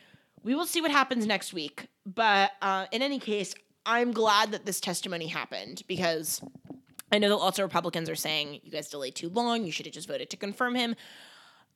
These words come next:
Ultimately, I think the American people need to feel like there was due diligence into a, into a consistent, if not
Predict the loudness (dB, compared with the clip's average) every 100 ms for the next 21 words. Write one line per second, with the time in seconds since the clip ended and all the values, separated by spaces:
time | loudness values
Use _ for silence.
0 | _ _ _ 0 2 2 -2 -4 -2 -2
1 | -2 -2 0 2 0 0 -6 -8 -8 -4
2 | -4 -4 -6 -6 -4 -2 -2 -4 -8 -8
3 | -8 -6 -6 -6 -8 -10 -12 -12 -12 -12
4 | -14 -8 -6 -6 -10 _ _ -4 -4 -4
5 | -4 -4 -4 -8 _ _ _ -14 -10 -8
6 | -4 -2 -2 -2 -4 -6 -8 -8 -8 -10
7 | -10 -4 -4 -2 -4